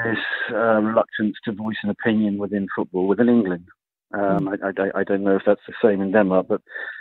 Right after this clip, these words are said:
Speaker 1: players generally steered away from making public pronouncements on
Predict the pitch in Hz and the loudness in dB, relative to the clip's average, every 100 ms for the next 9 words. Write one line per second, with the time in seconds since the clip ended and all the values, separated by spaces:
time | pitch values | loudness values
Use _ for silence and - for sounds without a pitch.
0 | - - _ _ _ _ _ _ - 170 | -20 -20 _ _ _ _ _ _ 2 6
1 | 156 143 120 117 139 127 120 113 110 - | 8 6 4 4 6 6 4 4 2 -2
2 | - 127 117 107 107 104 - 104 110 107 | 4 6 8 4 2 0 -2 -4 -2 -4
3 | - 101 - - 101 - - 101 104 101 | -6 -12 -12 -12 -12 -10 -6 0 0 0
4 | - 95 - 95 | -6 -12 -6 -6